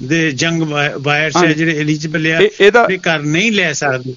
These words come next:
Speaker 2: ਇਹਦਾ
Speaker 1: ਉਹ ਬਹੁਤ,
Speaker 2: ਨੌ-
Speaker 1: ਮੈਂ ਵੀ ਪੜ੍ਹੀ ਅੱਜ
Speaker 2: ਹਾਂ।
Speaker 1: ਪੇਜਿਸ ਮੈਨੂੰ, ਉਹ
Speaker 2: ਇਹਦਾ
Speaker 1: ਬੜੀ ਵਾਇਬਲ ਸਕੀਮ ਹੋ
Speaker 2: ਹਾਂ।
Speaker 1: ਸਕਦੀ ਆ।
Speaker 2: ਇਹਦਾ ਨਾਂ ਹੈਗਾ help to buy scheme।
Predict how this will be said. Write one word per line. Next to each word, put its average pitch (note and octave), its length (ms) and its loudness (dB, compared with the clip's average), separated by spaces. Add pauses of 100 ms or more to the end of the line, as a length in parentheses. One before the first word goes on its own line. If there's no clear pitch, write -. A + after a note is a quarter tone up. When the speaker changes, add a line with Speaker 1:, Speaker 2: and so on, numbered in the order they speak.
(140)
Speaker 2:
ਇਹਦਾ F#3+ 200 6
Speaker 1:
ਉਹ A#3+ 60 4
ਬਹੁਤ, E3+ 240 4
Speaker 2:
ਨੌ- G3 80 0
Speaker 1:
ਮੈਂ A3 140 0
ਵੀ C#4+ 80 2
ਪੜ੍ਹੀ A3+ 360 0
ਅੱਜ F3+ 180 -4
Speaker 2:
ਹਾਂ। C#3+ 160 2
Speaker 1:
ਪੇਜਿਸ E3 460 0
ਮੈਨੂੰ, D3 300 0
ਉਹ D#3 60 -4 (180)
Speaker 2:
ਇਹਦਾ G#3 240 6
Speaker 1:
ਬੜੀ A3 200 2
ਵਾਇਬਲ D#3 420 2
ਸਕੀਮ F3+ 320 0
ਹੋ D3 40 4
Speaker 2:
ਹਾਂ। C#3+ 180 2
Speaker 1:
ਸਕਦੀ C3+ 480 -4
ਆ। G2+ 140 -10
Speaker 2:
ਇਹਦਾ F#3+ 260 6
ਨਾਂ F3 320 4
ਹੈਗਾ F3+ 400 2
help F3 120 2
to - 200 0
buy C#3 280 2
scheme। F#2 380 -4